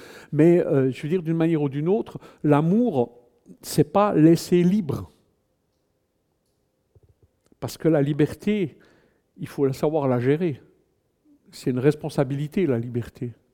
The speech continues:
Donc, d'une manière ou d'une autre, Dieu veut qu'on apprenne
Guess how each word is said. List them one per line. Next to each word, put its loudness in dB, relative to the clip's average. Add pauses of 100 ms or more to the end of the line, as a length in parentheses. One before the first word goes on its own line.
(800)
Donc, 2
d'une -2
manière 0
ou -4
d'une 0
autre, -2 (480)
Dieu 2 (200)
veut 0
qu'on 0
apprenne 0